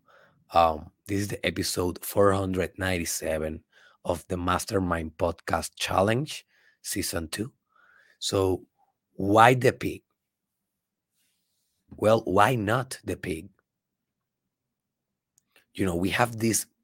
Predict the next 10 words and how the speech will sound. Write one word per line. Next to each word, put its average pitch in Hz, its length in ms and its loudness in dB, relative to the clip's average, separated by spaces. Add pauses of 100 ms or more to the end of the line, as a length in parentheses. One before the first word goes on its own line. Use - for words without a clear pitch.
(640)
misperception 95 1160 0
with 82 180 -6
this 82 260 -6
animal, 78 480 -6 (1700)
specifically 98 1080 -2 (720)
in 87 340 -4
United 87 400 0
States - 760 -4 (600)
and 78 380 -4
America. 85 640 -4